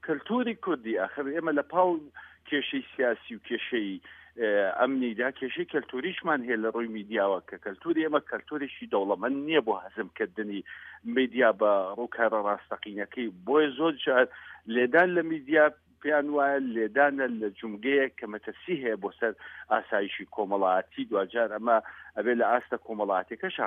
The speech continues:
قسەی لەسەر بکەی. و دەسەڵاتی سیاسیش تێگڕای ئەو ناوەندانەی کڕیوە،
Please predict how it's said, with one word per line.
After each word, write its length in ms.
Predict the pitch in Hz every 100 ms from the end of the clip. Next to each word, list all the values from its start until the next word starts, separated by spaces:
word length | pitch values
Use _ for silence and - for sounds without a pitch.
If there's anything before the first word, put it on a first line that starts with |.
| -
قسەی 280 | - 101 90
لەسەر 260 | - 95
بکەی. 340 | 80 _ 87 87 - - 113 -
و 120 | 143 175 190 180 147 135 156
دەسەڵاتی 680 | 147 170 - 190 233 233 254
سیاسیش 600 | - 214 170 - 135 127 - 110 127 _
تێگڕای 520 | - 151 156 202 233
ئەو 120 | 214 247
ناوەندانەی 720 | 220 185 175 147 151 190 220
کڕیوە، 500 | - 170 208 226 123